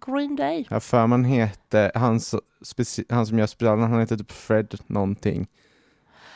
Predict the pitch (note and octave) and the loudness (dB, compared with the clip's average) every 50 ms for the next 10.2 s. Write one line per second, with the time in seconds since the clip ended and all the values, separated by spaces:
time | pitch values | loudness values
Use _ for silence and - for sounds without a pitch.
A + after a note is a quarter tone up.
0 | - - _ - - - G#2 G2+ G2 - - G1+ G1+ F#2+ F#2 F#2 G2+ G#2 - F#2+ | -20 -20 _ -16 -10 -8 -6 -4 -4 -2 -2 -2 -2 -2 -2 0 -2 0 0 0
1 | F2 F#2+ F2 E2+ E2+ F2 F2 F2+ - F#2+ F#2+ G#2+ G3+ A3 A#2 A2+ - G#3+ A#2 G#2+ | 0 0 0 0 0 -2 -2 -2 0 0 0 0 0 0 2 2 4 4 4 4
2 | G2+ G#2 G#2 G2+ - - - - - A3+ A3 G#3+ G3+ F3+ A#3+ - - F#4 D#3+ D#3+ | 6 6 4 4 2 -2 -4 0 2 4 4 4 2 0 0 2 2 4 4 2
3 | C3 - - C#3+ C3+ C3 - - D#3 E3 E3 D#3+ - - B2 C3 A#2+ A2 A#2+ C3+ | 4 4 4 6 6 4 4 4 4 4 4 2 2 2 4 4 4 6 4 4
4 | B2 F2+ F#2+ A2 A#2 - C3 A#2+ - C#3 B2 G#2 F2+ A2+ B2+ - A2 A2+ G#2 D#2 | 4 4 4 4 4 4 2 2 2 2 0 0 2 0 0 0 2 2 2 2
5 | - - - - - C4+ - - - E4 - - A2+ A#2 A2 - A#2 A2+ - - | 0 -2 -4 -4 -4 -4 -2 -2 -2 -2 0 2 2 2 4 4 4 6 6 6
6 | - - A2 A2+ A2 G#2+ G#2 G#2 G2+ - G#3 G3+ G#2 G2+ G2+ - - - _ - | 4 4 2 4 4 4 4 4 4 2 2 2 0 0 0 -2 -2 -2 _ -8
7 | A#3 - _ - B3 - - - - - - - - - - - - - - _ | -8 -8 _ -12 -18 -18 -20 -20 -20 -20 -20 -20 -20 -20 -20 -20 -20 -20 -20 _
8 | _ _ _ _ - G#3 D#3+ - - A#2 A2 G#2+ G#2+ G#2 G#2 G2+ G2+ F#2+ - - | _ _ _ _ 2 2 2 2 2 2 4 6 6 6 6 4 2 2 0 -2
9 | - - G#2+ - F2+ F#2 - - - G2 G2+ A#2 A#2+ B2 A#2+ - - _ - A#2 | -2 -2 0 0 -2 -2 -2 -2 0 2 4 6 6 4 4 0 -6 _ 0 0
10 | A#2+ A#2 - | 0 0 0